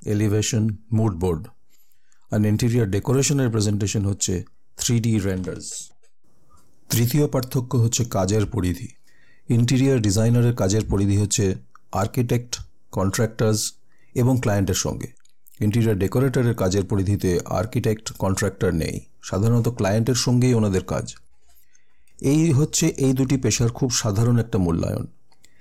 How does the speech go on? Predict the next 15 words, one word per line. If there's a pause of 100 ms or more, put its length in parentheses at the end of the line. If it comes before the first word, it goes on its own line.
(320)
এবার
আপনাকে (160)
চিন্তা
করতে
হবে
আপনার
প্রয়োজনটা
ঠিক
কী
ধরনের। (680)
যদি
কেবলমাত্র
এস্থেটিক্স (320)
অর্থাৎ
নান্দনিকতা,